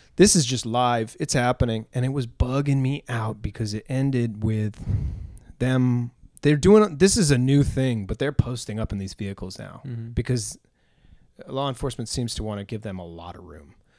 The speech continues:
Speaker 1: But they're posting up in 'em, meaning, like, they're not doing anything. So they'll go through this negotiator back and forth. And this lady who had already been in several accidents, she had,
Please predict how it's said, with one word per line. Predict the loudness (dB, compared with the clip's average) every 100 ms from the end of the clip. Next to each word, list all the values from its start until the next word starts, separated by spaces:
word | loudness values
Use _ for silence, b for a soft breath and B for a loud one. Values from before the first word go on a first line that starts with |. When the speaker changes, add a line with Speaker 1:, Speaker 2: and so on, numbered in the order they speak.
| _ _
Speaker 1:
But | -4
they're | -2 2
posting | 2 2 -4 -4
up | -4 -4
in | -6
'em, | -6 -8
meaning, | -8 -8
like, | -8 -8
they're | -10 -8
not | -6 -8 -8
doing | -10 -10 -12
anything. | -20 -20 -20 -14
So | -4
they'll | -4 0
go | -2 -2
through | -2 -4
this | -4 -4
negotiator | -8 -6 -4 -2 -2 -2 -6
back | -6 -6 -4
and | -6
forth. | 0 4 4 2 -8 b b b -4
And | 0
this | 0 0 -6
lady | -6 -4 -2 -4
who | -4 -4
had | -4 -6
already | -6 -4 -2
been | -2 0 -4 -4 -8 b b b b b -6
in | -2
several | 0 2 4 2 2
accidents, | -2 -8 -10 -12 -12 -14 -14
she | -10 -2
had, | -2 -2